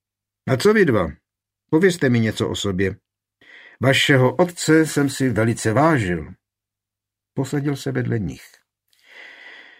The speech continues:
Hovořili dlouho a Jošt s Prokopem se vyhnuli jakékoliv zmínce o své matce, ale také o té jeho.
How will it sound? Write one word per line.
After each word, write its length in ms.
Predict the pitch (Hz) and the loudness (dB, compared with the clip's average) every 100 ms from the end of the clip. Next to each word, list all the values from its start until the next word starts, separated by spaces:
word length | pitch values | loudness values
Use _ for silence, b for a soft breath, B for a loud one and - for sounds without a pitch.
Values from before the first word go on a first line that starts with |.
| B B B _ | B B B _
Hovořili 480 | 110 139 185 202 202 | 2 4 4 4 2
dlouho 560 | 175 190 185 120 82 80 B - | 2 2 2 0 -2 -4 B -4
a 100 | 107 | 0
Jošt 460 | 123 175 - - - | 2 2 -2 -8 -12
s 120 | - | -10
Prokopem 880 | - 139 156 156 160 156 156 165 160 - | -4 -4 -2 0 2 2 2 -2 -4 -4
se 180 | 135 | -2
vyhnuli 580 | 113 131 127 135 139 131 | 2 2 4 4 4 2
jakékoliv 580 | 139 151 165 156 160 151 | 2 0 -2 0 0 0
zmínce 640 | 113 117 127 117 - 82 | 2 2 4 2 -2 -10
o 100 | 73 | -10
své 300 | 90 - 82 | -12 -10 -8
matce, 680 | 78 104 110 - - 120 135 - _ _ _ _ | -4 -4 -6 -10 -6 -4 -6 -10 _ _ _ _
ale 180 | - 90 | -8 -6
také 400 | 90 110 117 131 | -4 -6 -4 -4
o 80 | 120 | -4
té 200 | 120 117 | -4 -4
jeho. 340 | 92 69 - | -4 -6 -12